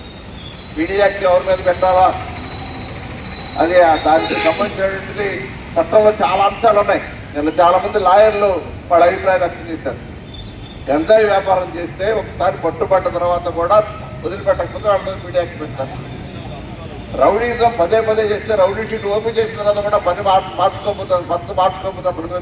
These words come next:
పీడీ యాక్ట్ పెడతారు. ఆయనేమో రౌడీ కాదు, గంజాయి వ్యాపారం చేసేవాడు కాదు, నిరంతరం రైతాంగం కోసం పనిచేసినటువంటి వ్యక్తి. దా-, ఇప్పుడు యాభై ఆరు, యాభై ఎనిమిది ఏళ్ళు ఆయన వయసు. ఇప్పుడు పీడీ యాక్ట్ పెట్టారు ఆయన మీద.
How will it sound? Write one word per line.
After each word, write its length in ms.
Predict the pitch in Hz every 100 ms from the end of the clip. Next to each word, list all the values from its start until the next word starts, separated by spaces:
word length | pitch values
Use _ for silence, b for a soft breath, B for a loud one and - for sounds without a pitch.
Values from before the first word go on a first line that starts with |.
| 175
పీడీ 140 | 175
యాక్ట్ 280 | 170 165 -
పెడతారు. 280 | 143 135 147 - - - - - - - - - - - - - - - - -
ఆయనేమో 380 | 127 156 185 190 180 - - - - - - - - - - -
రౌడీ 280 | 156 190 196
కాదు, 280 | 190 196 196 - - - - - - -
గంజాయి 320 | 139 165 190 196
వ్యాపారం 420 | 190 185 180 170
చేసేవాడు 400 | 180 190 190 196
కాదు, 300 | 190 190 202 - - - - - -
నిరంతరం 520 | 160 208 240 233 220 196
రైతాంగం 400 | 180 226 220 214
కోసం 320 | - 185 175
పనిచేసినటువంటి 720 | 175 175 175 165 160 165 151 - - -
వ్యక్తి. 240 | 139 -
దా-, 200 | 147 139
ఇప్పుడు 280 | 139 143 139
యాభై 420 | 139 135 135 131
ఆరు, 240 | 135 165 131 165
యాభై 240 | 135 -
ఎనిమిది 280 | 131 131 151
ఏళ్ళు 160 | 156
ఆయన 180 | 139 131
వయసు. 400 | 120 - - - - - - - - - - - - -
ఇప్పుడు 220 | - 151
పీడీ 240 | 160 160
యాక్ట్ 240 | 165 - -
పెట్టారు 240 | - 135
ఆయన 100 | 127
మీద. 200 | 131 135